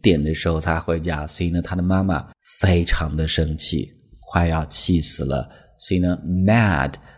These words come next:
后面加的是at somebody，be at,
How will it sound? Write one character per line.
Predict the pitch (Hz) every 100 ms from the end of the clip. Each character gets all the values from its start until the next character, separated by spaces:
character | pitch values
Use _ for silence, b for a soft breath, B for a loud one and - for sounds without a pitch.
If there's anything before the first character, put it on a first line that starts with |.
| B
后 | -
面 | 95 82
加 | 80 85
的 | 82 80
是 | - 80 -
at | 104 107 80 - - - -
somebody，be | - 92 85 80 73 65 58 - - - 87 -
at, | 95 101 113